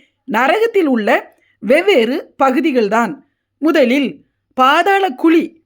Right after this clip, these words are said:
என்றால் என்ன, எப்படி இருக்கும் என்று பார்ப்போம். பாதாள குழி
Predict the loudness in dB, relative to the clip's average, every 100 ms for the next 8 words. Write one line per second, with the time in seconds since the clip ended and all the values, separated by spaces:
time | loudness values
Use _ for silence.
0 | _ _ 0 2 2 2 0 -2 -4 -8
1 | _ _ -4 -2 0 0 0 -2 -6 -8
2 | -8 _ -4 0 2 0 0 -2 -2 -2
3 | -4 -6 _ _ _ -4 0 2 2 2
4 | 0 -2 0 0 0 -4